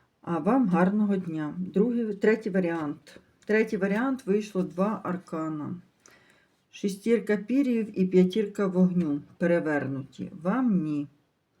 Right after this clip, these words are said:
Ну, м, можливо, ви зараз не можете пройти якусь кризу, щось у вашому житті змінюється або руйнується.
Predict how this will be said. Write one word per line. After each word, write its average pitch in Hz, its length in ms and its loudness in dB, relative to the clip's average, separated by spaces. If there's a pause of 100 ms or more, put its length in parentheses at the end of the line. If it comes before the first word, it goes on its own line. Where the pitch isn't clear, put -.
(800)
Ну, 202 440 0
м, 175 580 4
можливо, 226 520 6
ви 208 240 6
зараз 220 380 0
не 196 80 0
можете 202 360 0
пройти 185 400 0
якусь 190 400 2
кризу, 202 560 0
щось 220 380 -2
у 190 80 0
вашому 190 440 4
житті 190 540 2 (640)
змінюється 180 1160 4 (220)
або 160 360 2
руйнується. 180 840 2